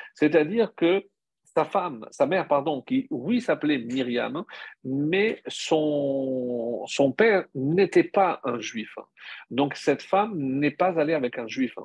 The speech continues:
Donc, vous allez me dire, oui, mais c'est comme ça après la Torah, certes. Mais c'est pour ça que, quelque part, il y a un remake. Et c'est pour ça que c'est, on dit, et c'est, c'est rapporté,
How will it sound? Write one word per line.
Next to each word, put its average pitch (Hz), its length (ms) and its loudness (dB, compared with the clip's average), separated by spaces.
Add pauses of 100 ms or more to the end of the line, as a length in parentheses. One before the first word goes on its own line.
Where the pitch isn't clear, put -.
(380)
Donc, 143 320 0
vous 123 180 2
allez 123 160 6
me 120 80 0
dire, 156 160 2
oui, 185 140 2
mais 127 120 0
c'est 120 140 -8
comme 143 160 -2
ça 135 140 0
après 135 180 -2
la 135 120 4
Torah, 139 480 0
certes. - 520 -4 (420)
Mais 131 100 0
c'est - 180 0
pour 175 180 -2
ça 240 160 2
que, 202 340 4 (280)
quelque 165 320 0
part, 156 560 -4 (180)
il 139 240 -8
y 170 80 0
a 202 380 0
un 123 480 -6 (840)
remake. 160 600 4 (420)
Et 139 180 4
c'est 139 180 0
pour 143 180 -4
ça 202 160 0
que 170 160 2
c'est, - 180 -6
on 135 160 -6
dit, 165 360 -2
et - 80 -2
c'est, - 300 -8 (140)
c'est - 140 -6
rapporté, 135 640 2